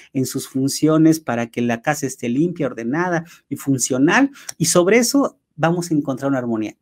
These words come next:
Esos son nuestros objetivos. Pero si un objetivo interno es la manipulación, y no se lo digo a, a mi hijo, que lo voy a manipular o lo voy a condicionar,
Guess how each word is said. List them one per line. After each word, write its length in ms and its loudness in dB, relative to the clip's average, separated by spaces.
Esos 320 0
son 180 2
nuestros 280 -4
objetivos. 640 -20
Pero 460 4
si 400 -2
un 120 -2
objetivo 680 -4
interno 600 0
es 180 -2
la 220 -2
manipulación, 1400 -2
y 80 4
no 140 6
se 160 2
lo 160 6
digo 300 4
a, 40 4
a 260 0
mi 200 2
hijo, 260 -6
que 120 2
lo 140 6
voy 260 4
a 40 2
manipular 840 0
o 80 0
lo 160 4
voy 240 2
a 160 -2
condicionar, 1160 -2